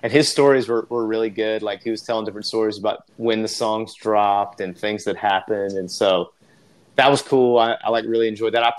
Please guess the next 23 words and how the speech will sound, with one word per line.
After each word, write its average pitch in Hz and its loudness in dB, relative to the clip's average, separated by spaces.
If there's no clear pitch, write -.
posted 185 0
one 110 -2
of 113 -6
his 110 -6
stories 110 -2
on 113 2
our 104 -2
Instagram 104 -4
story 92 -2
that 92 -2
the, 95 -2
uh, 87 -2
Bluebird 107 2
had 92 -2
released. 90 -8
And 95 -4
that, 131 4
that's 135 4
how 147 6
he 123 4
was 107 0
all 101 -4
night, 107 -8